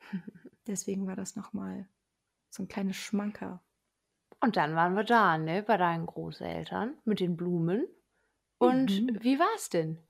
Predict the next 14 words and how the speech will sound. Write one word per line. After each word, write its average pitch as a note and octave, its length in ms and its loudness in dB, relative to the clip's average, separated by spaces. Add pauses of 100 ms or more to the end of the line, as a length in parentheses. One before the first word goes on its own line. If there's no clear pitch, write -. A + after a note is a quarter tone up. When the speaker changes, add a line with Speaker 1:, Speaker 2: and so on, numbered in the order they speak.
(120)
Speaker 1:
Lydia? D#3+ 540 -4 (1200)
Und A3+ 400 0
was B3+ 180 6
hast D4 180 -2
du C#4+ 60 0
vorher C4+ 400 6
empfunden? E3+ 840 0 (480)
Speaker 2:
<laughs> F#3+ 420 0 (180)
Speaker 1:
Hm. F#3 440 4
Speaker 2:
Ähm, G3+ 760 4 (880)
ich - 240 -6
war G3+ 180 -4 (100)
aufgeregt B3 720 2
auf A#3 120 0